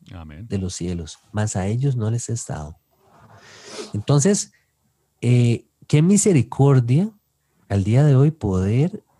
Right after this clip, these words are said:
Speaker 2: estudiar este tema del reino, poder ponerle atención, pedirle al Padre, "Padre, revélame cuáles son los misterios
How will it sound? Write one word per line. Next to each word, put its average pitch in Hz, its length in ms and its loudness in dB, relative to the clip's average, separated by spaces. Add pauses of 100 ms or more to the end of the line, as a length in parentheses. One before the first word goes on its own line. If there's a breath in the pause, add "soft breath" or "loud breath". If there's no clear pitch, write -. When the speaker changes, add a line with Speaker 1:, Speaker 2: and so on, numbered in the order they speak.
(140)
Speaker 2:
estudiar 110 680 -2
este 151 340 -4
tema 123 580 -2 (180)
del 87 320 -6
reino, 131 420 2
poder 98 280 0
ponerle 131 380 2
atención, 120 720 -2 (640 loud breath)
pedirle 131 600 2
al 175 120 0
Padre, 143 560 2
"Padre, 139 360 2
revélame 127 840 0 (800)
cuáles 131 340 2
son 151 160 2
los 175 100 2
misterios 147 680 -2